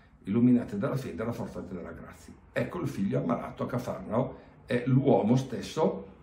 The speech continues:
nello stato, eh, post-lapsale, dopo il peccato originale, avendo perso i doni preternaturali. Ecco, vedete, allora vedete,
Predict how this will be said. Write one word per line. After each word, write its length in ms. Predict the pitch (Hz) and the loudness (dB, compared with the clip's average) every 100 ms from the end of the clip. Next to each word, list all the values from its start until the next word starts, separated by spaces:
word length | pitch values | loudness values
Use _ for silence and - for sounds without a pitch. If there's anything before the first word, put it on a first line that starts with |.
| - | -6
nello 220 | 107 127 | 0 0
stato, 720 | - - 98 - 127 139 - - | 0 -6 -10 -4 0 0 -2 -8
eh, 180 | 101 - - - | -6 -6 -12 -6
post-lapsale, 840 | 123 113 - 101 - - 98 113 147 | -4 -2 -4 -6 -6 -6 -2 -2 0
dopo 180 | 104 | -2
il 80 | 95 | -4
peccato 360 | 90 120 98 113 | -2 -2 -2 2
originale, 760 | 120 185 - - 98 - - - - | 4 4 0 -2 -4 -6 -10 -16 -4
avendo 340 | 120 127 123 | 4 6 6
perso 320 | - - - | 2 -6 -2
i 60 | 135 | 0
doni 260 | - - 92 | 0 -2 -8
preternaturali. 760 | 92 87 98 95 - 107 - - - _ - - - - _ | -8 -6 -6 -4 -4 -6 -8 -18 -20 _ -20 -20 -20 -20 _
Ecco, 300 | - 92 - | -10 -8 -8
vedete, 360 | 98 98 - - | -6 -6 -6 -6
allora 240 | 113 110 | 0 0
vedete, 560 | 98 117 120 101 98 - | 2 2 2 0 -4 -6